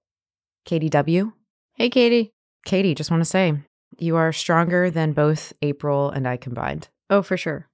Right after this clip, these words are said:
Speaker 1: I'm glad it worked out. Maybe if I actually did see a ghost one day, knock on laminate,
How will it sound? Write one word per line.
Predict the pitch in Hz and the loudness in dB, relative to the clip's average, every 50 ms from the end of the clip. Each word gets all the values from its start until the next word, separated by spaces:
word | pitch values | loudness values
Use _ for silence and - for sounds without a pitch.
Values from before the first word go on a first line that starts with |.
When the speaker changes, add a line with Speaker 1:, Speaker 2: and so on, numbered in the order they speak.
| _ _ - | _ _ -4
Speaker 1:
I'm | 170 | -2
glad | 175 170 165 170 | 0 2 2 2
it | 190 180 | 4 2
worked | 190 185 - | 2 2 2
out. | 170 147 - - - _ _ _ _ _ _ _ _ _ | 2 2 2 0 -6 _ _ _ _ _ _ _ _ _
Maybe | - 170 175 196 208 220 | -2 0 2 4 4 4
if | 226 208 - | 2 2 2
I | - 180 160 - | 2 0 2 0
actually | - 131 139 - - - 180 180 175 | 0 -2 -2 -4 -6 -6 -4 -4 -4
did | 139 147 131 127 127 | -2 0 -2 -2 -2
see | - - 147 | -4 -4 -4
a | 135 | -4
ghost | 127 - 120 120 117 - | -2 -2 -4 -4 -4 -6
one | - 127 117 | -6 -6 -4
day, | 113 117 113 113 117 120 - - _ | -4 -2 -2 -2 -2 -2 -4 -8 _
knock | - 143 139 135 131 127 131 143 160 156 - - | -4 -2 -2 -2 -2 -2 -2 -2 -2 -4 -4 -6
on | 151 151 147 143 | -4 -2 -2 -2
laminate, | 139 143 143 139 123 120 123 135 | -2 -2 -2 -2 -2 -4 -4 -6